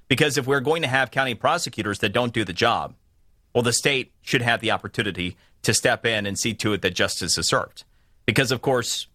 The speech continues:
every voter is potentially disenfranchised if you have rogue prosecutors that don't enforce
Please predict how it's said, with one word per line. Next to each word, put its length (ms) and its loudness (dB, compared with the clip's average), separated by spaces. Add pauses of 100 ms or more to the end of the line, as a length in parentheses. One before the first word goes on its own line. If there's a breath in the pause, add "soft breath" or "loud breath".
(260)
every 320 2
voter 320 0
is 120 -4
potentially 720 0 (460)
disenfranchised 1120 0 (100)
if 200 0
you 100 0
have 380 2 (300)
rogue 360 0
prosecutors 840 -2 (280)
that 180 4
don't 280 0 (100)
enforce 540 0